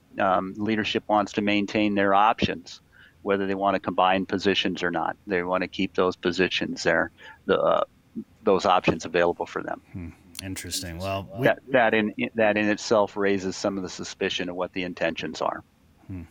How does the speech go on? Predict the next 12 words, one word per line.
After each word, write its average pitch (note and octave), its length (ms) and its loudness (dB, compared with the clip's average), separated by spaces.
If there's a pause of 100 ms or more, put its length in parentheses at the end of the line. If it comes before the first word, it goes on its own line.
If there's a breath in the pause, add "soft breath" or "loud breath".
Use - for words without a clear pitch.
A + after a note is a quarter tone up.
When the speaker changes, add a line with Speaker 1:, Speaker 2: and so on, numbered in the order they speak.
(600 loud breath)
Speaker 2:
Well, A#2+ 120 -4
we C3 100 0
could B2 140 -4
probably D3 440 0
talk C#3 300 -2
about A2+ 360 -2
how C3 120 -2
the A#2+ 100 -2
D A#2+ 200 -2
N A#2+ 80 0
R A#2 220 0
sh-, - 120 -4